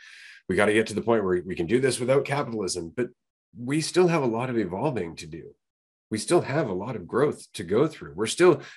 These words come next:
too busy judging one another for not being conscious enough to really come together and make an impact. And that's very much the point,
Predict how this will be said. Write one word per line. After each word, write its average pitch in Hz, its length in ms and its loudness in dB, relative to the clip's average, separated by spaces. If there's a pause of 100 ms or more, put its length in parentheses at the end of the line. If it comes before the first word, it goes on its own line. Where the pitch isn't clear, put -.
(140)
too 170 200 6
busy 147 320 4
judging 139 440 4
one 113 160 4
another 107 320 0
for 135 80 -4
not - 240 0
being 131 260 4
conscious 262 520 0
enough 110 280 -2
to 160 100 -2
really 175 260 6
come 160 240 0
together 143 540 2 (240)
and 143 240 4
make 175 240 6
an 135 180 4
impact. 135 560 2
And 135 120 2
that's 185 240 2
very 175 300 6
much 151 320 0
the 131 100 0
point, - 560 0